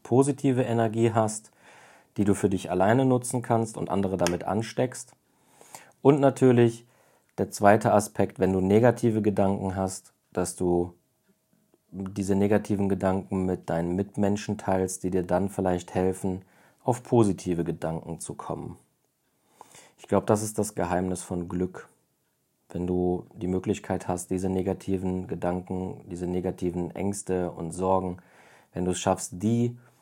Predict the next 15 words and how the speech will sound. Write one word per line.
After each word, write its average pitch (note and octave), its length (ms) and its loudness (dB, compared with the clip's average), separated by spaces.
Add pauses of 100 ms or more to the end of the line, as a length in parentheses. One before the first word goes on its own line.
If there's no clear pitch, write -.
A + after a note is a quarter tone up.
(600)
ja F2 100 -2
nicht G2+ 220 2
auszublenden, F#2+ 720 2
aber F#2+ 180 0
zu - 160 -4
bekämpfen, A#2+ 880 0
indem G2+ 480 2
du G2 460 0
dagegen G2+ 560 0
wirkst G2 460 0 (240)
und F2+ 240 -6
deine F2+ 240 0
Mitmenschen F2 680 -6
mit F2+ 160 -6
involvierst, E2+ 920 -4